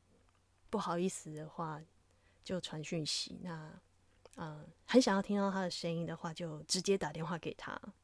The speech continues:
嗯，如果觉得这两种做法都，嗯，太直接的话，就，呃，上脸书啊，上I G啊，就是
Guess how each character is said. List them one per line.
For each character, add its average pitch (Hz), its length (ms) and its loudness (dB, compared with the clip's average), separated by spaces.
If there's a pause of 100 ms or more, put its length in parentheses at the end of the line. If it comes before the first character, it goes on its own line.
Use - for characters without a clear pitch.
(1120)
嗯， 160 640 -6 (100)
如 233 200 2
果 285 200 12
觉 170 240 2
得 165 640 0 (500)
这 285 140 10
两 190 180 8
种 165 200 2
做 185 240 4
法 151 360 -4
都， 196 380 0 (440)
嗯， 175 720 -6 (880)
太 - 180 4
直 165 200 -2
接 180 240 2
的 160 140 0
话， 151 340 -2
就， 165 680 -2 (600)
呃， 165 420 -12 (420)
上 277 220 4
脸 160 220 2
书 240 280 0
啊， 202 640 2
上 185 580 0
I 190 220 2
G 180 380 -2
啊， 165 400 -2 (400)
就 175 100 -6
是 160 460 -4